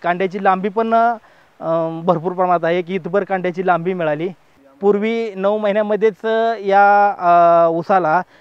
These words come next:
लहान आकुड कांड्या पडत होत्या आणि कांड्या जरी जास्त दिसल्या तर त्याची उंची जास्त वाटत नव्हती. आणि आता ह्या सुधारित पद्धतीनं, अ, खताचा पण खर्च कमी आलेला आहे, अ, बाकी सगळ्या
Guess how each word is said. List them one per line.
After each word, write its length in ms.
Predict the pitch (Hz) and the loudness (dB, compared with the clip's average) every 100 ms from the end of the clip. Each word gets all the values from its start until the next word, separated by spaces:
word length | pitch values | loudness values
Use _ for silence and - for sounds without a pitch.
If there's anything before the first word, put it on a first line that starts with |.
| _ | _
लहान 300 | 147 160 208 | -4 0 2
आकुड 340 | - - 208 208 214 220 | 2 -2 2 2 2 2
कांड्या 240 | 196 185 185 | 0 0 0
पडत 260 | 185 170 | 0 -4
होत्या 300 | 165 143 156 175 _ _ _ | -4 -4 -4 -4 _ _ _
आणि 220 | 156 196 | -6 -6
कांड्या 360 | 190 190 190 214 | -2 -2 2 0
जरी 300 | 202 208 226 | 0 -2 0
जास्त 220 | 208 202 | 0 0
दिसल्या 200 | 196 208 | -2 -2
तर 80 | 208 | -2
त्याची 220 | 196 208 | -4 -4
उंची 320 | 214 208 185 220 | -2 -4 -6 -4
जास्त 300 | 196 180 208 | -2 -2 -2
वाटत 300 | 190 175 190 | -2 -2 -4
नव्हती. 340 | 196 156 180 190 _ _ _ | -6 -6 -10 -12 _ _ _
आणि 240 | 151 180 202 | -10 -8 -8
आता 320 | 202 170 208 | -6 -4 0
ह्या 180 | 208 202 | 0 0
सुधारित 340 | 180 190 208 180 | -2 -2 -2 -2
पद्धतीनं, 500 | 202 190 185 196 180 190 _ _ _ - | -2 -2 -4 -6 -6 -10 _ _ _ -10
अ, 400 | 175 170 175 175 - _ _ - - 139 | -4 -2 -2 -4 -8 _ _ -20 -20 -18
खताचा 320 | - 175 208 240 | -8 -2 2 2
पण 200 | 226 233 | 0 -2
खर्च 180 | 214 196 208 | -4 -4 -4
कमी 180 | 214 208 | -2 0
आलेला 280 | 190 185 175 | 0 2 0
आहे, 200 | 165 180 | -2 -8
अ, 640 | 180 170 160 160 160 160 | -8 -6 -4 -2 -2 -4
बाकी 280 | 156 170 196 | -2 -4 -2
सगळ्या 360 | 202 190 202 202 | -6 -2 -2 -2